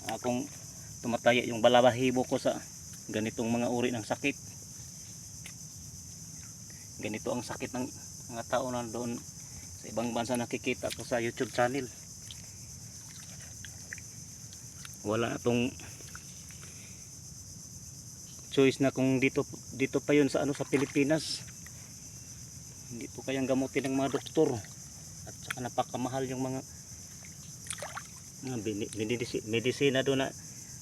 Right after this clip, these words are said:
pang-, panglaban sa mga bakterya sa panit, sa balat. Ano kayang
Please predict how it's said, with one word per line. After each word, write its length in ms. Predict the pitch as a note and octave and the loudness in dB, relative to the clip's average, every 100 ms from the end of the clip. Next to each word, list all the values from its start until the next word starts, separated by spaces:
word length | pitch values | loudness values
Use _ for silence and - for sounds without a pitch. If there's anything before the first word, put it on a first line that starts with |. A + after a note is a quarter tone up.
| - | -10
pang-, 280 | A#2+ A#2 - - | -6 -4 -6 -4
panglaban 480 | A2+ B2+ C3+ B2+ B2+ | 2 6 6 6 4
sa 80 | C#3 | 4
mga 160 | C3+ | 4
bakterya 480 | B2 A2+ - C#3 C#3 | 2 2 4 6 6
sa 80 | C3 | 4
panit, 320 | C3 C3+ F3+ - - - - - - - - | 4 4 4 0 -12 -12 -12 -12 -12 -12 -8
sa 80 | A2+ | 0
balat. 260 | G#2+ D#3 G3 - - - - - - - - - - - - - - - - - - - - - - - - - - - - - - - - - - - - - - - - - - - | 4 6 4 -2 -14 -14 -14 -14 -14 -14 -14 -14 -12 -12 -14 -12 -14 -12 -14 -14 -12 -10 -8 -8 -12 -14 -14 -14 -14 -14 -14 -14 -14 -12 -12 -12 -12 -14 -14 -16 -14 -14 -14 -14 -12 -10
Ano 80 | A2+ | -8
kayang 480 | A2+ B2 B2+ B2+ B2 | -2 2 4 2 0